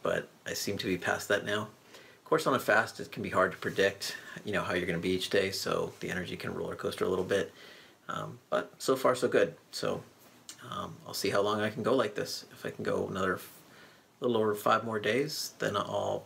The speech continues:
pass my previous record of seventeen days. So that's pretty cool. Um,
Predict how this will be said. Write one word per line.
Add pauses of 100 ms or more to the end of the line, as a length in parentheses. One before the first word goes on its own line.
pass
my
previous
record
of
seventeen
days.
So
that's
pretty
cool. (880)
Um,